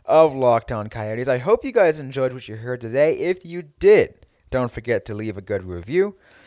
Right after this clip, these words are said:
It always helps me, and, uh, lets, uh, lets the guys above me know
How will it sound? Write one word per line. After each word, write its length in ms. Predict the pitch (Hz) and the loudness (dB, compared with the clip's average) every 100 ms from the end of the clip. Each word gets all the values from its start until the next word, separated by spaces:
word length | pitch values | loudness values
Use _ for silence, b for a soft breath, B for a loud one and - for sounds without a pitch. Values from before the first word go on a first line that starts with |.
| b 104 | b -14
It 140 | 82 | -12
always 520 | - 107 110 104 98 - | -2 2 2 0 -2 0
helps 400 | 110 107 - 123 | -2 -2 -8 -8
me, 400 | 165 190 175 - _ | -8 -8 -12 -18 _
and, 380 | 95 95 90 | -12 -10 -8
uh, 220 | 95 92 87 | -6 -4 -2
lets, 600 | 135 143 - - - 156 | -2 -2 -6 -6 -6 -2
uh, 600 | 147 135 131 127 127 127 _ | 0 2 2 2 0 -4 _
lets 160 | 143 151 | -6 -6
the 80 | - | 2
guys 240 | 170 151 | 2 2
above 300 | 151 185 185 | 2 4 4
me 100 | 185 | -2
know 400 | 175 190 196 220 | -4 -2 -2 -6